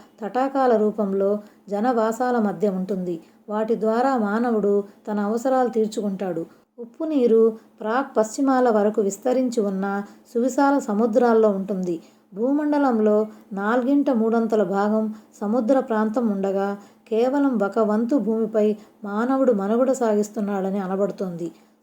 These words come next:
సముద్రం స్థిరమైనది, అది ప్రవహించదు. కాకపోతే అందులో చలనం ఉంటుంది, అలలు లేచి పడుతుంటాయి.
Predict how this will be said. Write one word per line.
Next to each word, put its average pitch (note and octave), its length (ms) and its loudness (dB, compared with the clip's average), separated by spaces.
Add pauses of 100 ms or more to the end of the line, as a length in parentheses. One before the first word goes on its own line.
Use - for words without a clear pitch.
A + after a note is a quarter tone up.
సముద్రం B3 480 -2
స్థిరమైనది, G#3+ 800 -2 (320)
అది G3+ 160 -2
ప్రవహించదు. G#3 760 -2 (280)
కాకపోతే A3 800 0 (220)
అందులో G#3+ 360 2
చలనం A3 480 0
ఉంటుంది, F#3 480 -4 (300)
అలలు A#3 240 0
లేచి A3 320 2
పడుతుంటాయి. F#3+ 720 -2